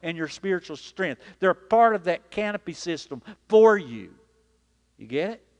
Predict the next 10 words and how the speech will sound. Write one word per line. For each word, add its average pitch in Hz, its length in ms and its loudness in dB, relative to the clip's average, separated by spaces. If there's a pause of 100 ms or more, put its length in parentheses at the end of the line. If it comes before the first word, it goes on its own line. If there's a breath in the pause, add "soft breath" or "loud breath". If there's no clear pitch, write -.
(1500)
That 170 180 0
vitality. 180 560 0
Now, 160 180 -2
you 170 180 -6
do 247 200 2
all 175 220 8
this 160 540 -4
that 143 240 0
establishes 190 760 -2
you, 180 160 -8